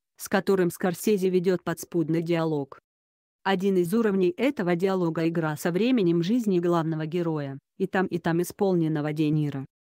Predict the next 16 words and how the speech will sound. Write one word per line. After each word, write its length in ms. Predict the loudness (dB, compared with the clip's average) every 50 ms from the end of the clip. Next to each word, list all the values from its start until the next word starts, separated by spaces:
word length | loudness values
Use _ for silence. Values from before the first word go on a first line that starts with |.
| _ _ _ _ _ _ _ _ -4
Только 320 | -2 -2 -2 0 0 0
у 40 | 0
Леони 340 | 2 0 0 2 2 2 2
герой 320 | 0 0 2 2 2 2
Де 180 | 0 0 0 0
Ниро 300 | 2 2 0 0 -2 -4
почти 380 | -4 -4 -6 -6 -4 -2 -2 -2
не 100 | -2 -4
старел 420 | -6 -6 -4 0 0 0 0 0
за 140 | -2 -4 -2
полвека 440 | 0 0 0 2 2 0 0 0 -4
с 100 | -2 -2
лишним. 500 | -2 -2 -2 -4 -6 -8 -8 -8 -8 -12 _ _ _ _ _ _ _ _ _ _ _ _ -4
А 140 | -2 0 0
у 60 | -2
Скорсезе, 760 | -4 -4 -2 -2 -2 -2 -2 -2 -2 -2 -2 -4 -6 -8